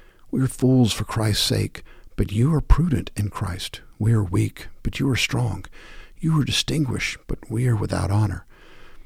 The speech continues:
To this present hour we are both hungry and thirsty. We are poorly clothed and roughly treated and are homeless. And we toil, working with our own hands.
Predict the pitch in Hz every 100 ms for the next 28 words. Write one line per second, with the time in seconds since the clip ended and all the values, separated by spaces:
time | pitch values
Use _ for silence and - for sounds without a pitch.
0 | - - 131 175 - 135 135 131 110 110
1 | 110 107 113 113 92 90 - 117 117 90
2 | 120 - 117 - - - - - - 127
3 | - - 127 120 104 - 123 117 98 92
4 | 87 101 113 - 104 - 120 107 92 -
5 | - - 117 85 123 113 98 - - -
6 | - - 113 101 - 123 123 110 92 95
7 | 113 131 135 113 104 101 101 98 117 110
8 | 90